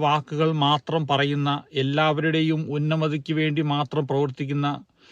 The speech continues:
ബിഎഡ് രാവിലെ അഞ്ചു മണിക്ക് ഏറ്റ് ട്യൂഷൻ എടുത്തിട്ട് വൈകുന്നേരം ട്യൂഷൻ എടുത്തിട്ട് നല്ല രീതിയിൽ ജീവിക്കുന്ന, വായിന്ന് ഒരു തെറി പോലും പറയാത്ത ഈ ശ്രീനെയാണോ നിങ്ങൾ അങ്ങനെ വിളിക്കുന്നത്?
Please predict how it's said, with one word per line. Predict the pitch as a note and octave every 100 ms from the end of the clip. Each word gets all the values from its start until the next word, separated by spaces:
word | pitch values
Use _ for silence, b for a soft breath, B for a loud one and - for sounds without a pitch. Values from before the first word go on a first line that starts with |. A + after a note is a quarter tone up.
| b b b b b _ _ - C3
ബിഎഡ് | D#3 F#3+ F3 E3+ - _ - C#3+
രാവിലെ | C#3 D#3 D#3+ E3+ D#3+ C#3
അഞ്ചു | D3 D#3+
മണിക്ക് | D#3+ D3 D3
ഏറ്റ് | C#3+ C#3
ട്യൂഷൻ | D3 C#3+ D#3 C#3+
എടുത്തിട്ട് | C3+ D3+ C#3
വൈകുന്നേരം | C#3 C#3+ D3+ D#3 C3+
ട്യൂഷൻ | D3 C3 D3+
എടുത്തിട്ട് | C#3+ C3+ C3 D3 - _ - C3+
നല്ല | D3 D#3+
രീതിയിൽ | D3 D3 D3+ C3
ജീവിക്കുന്ന, | C#3+ C#3+ C3+ C#3+ C#3+ C3+ - C3
വായിന്ന് | C3+ D3 D#3+ E3 D#3+ D#3 - C#3+
ഒരു | D3+ C#3+ - _ _ _ _ _ _ _ _ -
തെറി | F3 G3 A#3+ E3+
പോലും | E3+ D#3+ D3
പറയാത്ത | C#3 D3 C#3+ D#3 - _ _ - D3+
ഈ | F3 F3 - _ -
ശ്രീനെയാണോ | - D3+ E3+ F3 D3+ E3 D3+ B2
നിങ്ങൾ | C#3 D3+ D3+ D3 C3+ - - - - - -
അങ്ങനെ | D3+ D#3
വിളിക്കുന്നത്? | D3+ C#3+ - D3 C#3+